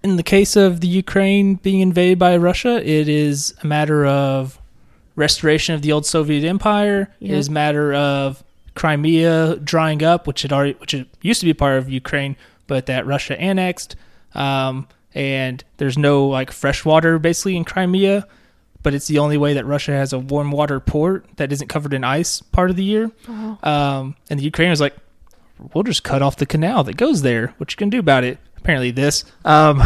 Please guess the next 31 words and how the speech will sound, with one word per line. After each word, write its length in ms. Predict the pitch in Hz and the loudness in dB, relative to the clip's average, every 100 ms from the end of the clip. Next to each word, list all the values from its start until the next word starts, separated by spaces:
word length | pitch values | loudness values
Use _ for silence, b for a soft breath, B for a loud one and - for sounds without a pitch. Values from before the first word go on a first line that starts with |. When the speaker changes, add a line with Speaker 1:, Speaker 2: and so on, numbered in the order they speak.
| B | B
Speaker 1:
<laughs> 160 | B - | B -4
there's 180 | 165 156 | 2 4
also 260 | 160 160 147 | 6 4 2
stuff 260 | - 151 | 2 0
like 280 | 143 135 - b b b | 0 -4 -8 b b b
natural 580 | 147 147 - 147 143 143 147 | 2 2 4 2 0 -2 -2
oil, 480 | 147 147 - 156 165 | 0 0 -2 -6 2
natural 320 | 170 165 151 | 2 2 0
gas 280 | 139 143 - | 2 2 0
deposits, 640 | 147 180 143 147 143 - B B B | 2 2 2 -2 -4 -8 B B B
all 100 | 214 | 4
kinds 180 | 208 156 | 6 6
of 60 | 127 | 4
stuff. 320 | 135 135 - b b b - | 2 2 0 b b b 0
Um, 480 | 147 147 147 143 - _ _ - | 4 6 4 0 -10 _ _ -2
there's 320 | 185 156 - 180 - - | 0 0 -4 -18 -20 -18
multiple 520 | 202 170 160 - 165 156 | -12 -4 -4 -2 0 2
reasons. 380 | 156 151 156 170 | 2 2 0 2
They 80 | |
want 200 | 170 180 - | 2 2 -2
Ukraine 540 | 180 160 - 170 170 156 | -4 -4 -2 -2 0 0
as 260 | 151 143 | 0 0
a 260 | 135 135 143 - _ | -2 -2 -6 -10 _
buffer 440 | 156 156 - 156 147 | 2 2 4 0 2
between 340 | 147 - 147 147 | 0 -2 -2 -2
them 180 | 156 | -2
and 100 | 143 | 0
nato, 460 | 185 202 - 196 185 254 | 2 2 4 2 4 6
all 160 | 226 | 8
this 120 | 180 | 6
stuff. 340 | - 160 151 | 4 4 4